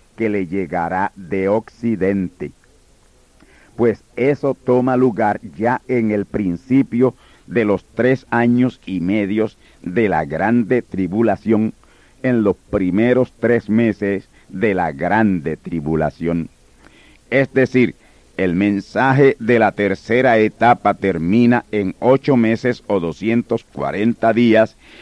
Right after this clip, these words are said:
y ahí mismo comienza la grande tribulación o reino de la bestia. Y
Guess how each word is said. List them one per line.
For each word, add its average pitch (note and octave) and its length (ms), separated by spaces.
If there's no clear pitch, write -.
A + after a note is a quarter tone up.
y G#2+ 180
ahí A#2 200
mismo A#2+ 480
comienza A2 840
la D#2+ 300
grande A2 580
tribulación G#2+ 840
o A#2+ 160
reino G2+ 720
de F#2 320
la G2 180
bestia. D#2 640
Y D3 220